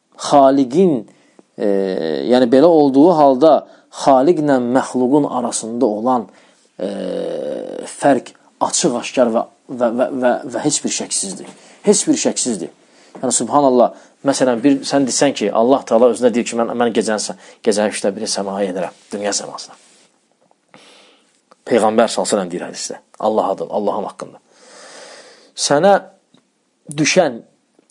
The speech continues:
yaxşıdır ki, deyəsən ki, bəli, Rəbbimiz özü haqqında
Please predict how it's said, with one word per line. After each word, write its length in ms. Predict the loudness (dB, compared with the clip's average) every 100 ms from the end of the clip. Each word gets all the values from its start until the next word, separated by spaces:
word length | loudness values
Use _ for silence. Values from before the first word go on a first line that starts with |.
| 2
yaxşıdır 420 | 2 2 0 2 0
ki, 80 | 2
deyəsən 320 | 2 4 -2
ki, 140 | -2
bəli, 340 | 2 2 2 -4 -12 _ _ _ _ -2
Rəbbimiz 560 | -2 0 -2 -2 -2 -8 _ _
özü 180 | 2 2
haqqında 480 | 2 -2 -2 2